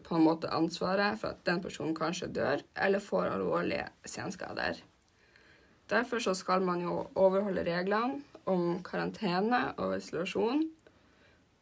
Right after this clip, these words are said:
Og så synes jeg også at det åttende budet om å ikke vitne falskt mot nest-, mot de neste, altså det å ikke lyve om andre.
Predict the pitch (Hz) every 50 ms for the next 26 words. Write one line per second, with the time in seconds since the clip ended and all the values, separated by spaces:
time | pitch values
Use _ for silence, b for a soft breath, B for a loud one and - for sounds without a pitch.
0 | _ _ _ - - 220 226 220 220 - 208 202 208 196 - 220 233 - - 185
1 | 190 - - - - 226 240 - - 175 165 160 160 170 180 190 185 175 - -
2 | - - - - - 185 180 - - 214 - - - 190 151 147 175 185 - 165
3 | 175 - - - 202 185 190 - - - - 190 170 180 226 240 - - - _
4 | - - - _ - - - - - - 190 190 190 185 165 165 170 175 170 -
5 | - - - - 294 - - - _ _ - - 196 190 190 - - 190 170 170
6 | 170 170 170 - 185 180 - 170 170 165 165 - 190 - - 196 - - 156 160
7 | 170 170 185 214 220 269 302